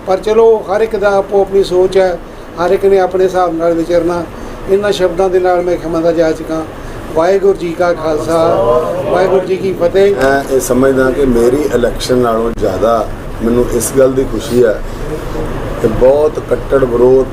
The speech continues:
Speaker 2: ਤੋਂ ਬਾਅਦ, ਸਾਲਾਂ ਦੇ ਇਸ ਸੰਘਰਸ਼ ਤੋਂ ਬਾਅਦ ਦੋ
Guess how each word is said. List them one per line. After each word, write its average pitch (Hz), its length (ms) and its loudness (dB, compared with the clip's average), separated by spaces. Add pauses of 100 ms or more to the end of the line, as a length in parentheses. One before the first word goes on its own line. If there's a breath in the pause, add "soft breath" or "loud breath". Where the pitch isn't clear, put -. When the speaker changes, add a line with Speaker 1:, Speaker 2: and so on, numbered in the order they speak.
(100)
Speaker 2:
ਤੋਂ 123 80 4
ਬਾਅਦ, 120 540 2
ਸਾਲਾਂ 131 640 0
ਦੇ 120 220 2 (160)
ਇਸ - 180 -4
ਸੰਘਰਸ਼ 110 360 0
ਤੋਂ 110 140 -2
ਬਾਅਦ 110 320 2 (140)
ਦੋ 107 160 2